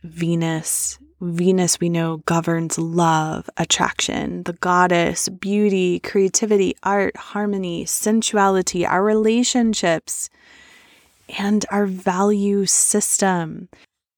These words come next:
This brings us to Uranus. Uranus is in Taurus, and so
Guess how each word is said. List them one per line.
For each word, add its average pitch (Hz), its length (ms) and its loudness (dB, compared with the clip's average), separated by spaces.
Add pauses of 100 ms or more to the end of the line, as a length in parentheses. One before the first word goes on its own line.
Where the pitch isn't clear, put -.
(180)
This 214 340 0
brings 254 400 2
us 185 360 -2
to 208 600 2
Uranus. - 1080 -2
Uranus 202 600 0
is 202 120 0
in 208 200 0
Taurus, 196 840 -4
and 185 180 -4
so 180 560 -2